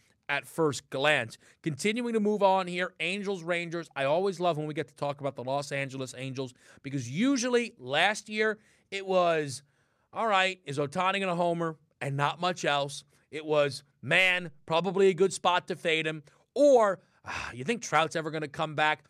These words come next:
This team's exciting. This team looks like they're gonna go to the playoffs. And this team's a road favorite in Texas with Noah Syndergaard, I believe, getting the ball today,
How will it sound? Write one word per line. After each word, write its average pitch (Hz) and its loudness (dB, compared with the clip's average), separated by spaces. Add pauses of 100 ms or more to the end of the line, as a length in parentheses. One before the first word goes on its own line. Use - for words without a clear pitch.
(180)
This 139 -12
team's 160 -6
exciting. 196 0 (420)
This 160 -10
team 214 -4
looks 190 -4
like 175 -4
they're 180 -2
gonna 165 0
go 147 4
to 123 -4
the 110 -6
playoffs. 220 2 (320)
And 185 0
this 190 0
team's 190 -4
a 151 0
road 170 2
favorite 226 0
in 214 -6
Texas 190 0 (220)
with 139 -6
Noah 165 4
Syndergaard, 240 -2
I 175 2
believe, 160 0
getting 247 0
the 220 4
ball 214 2
today, 208 0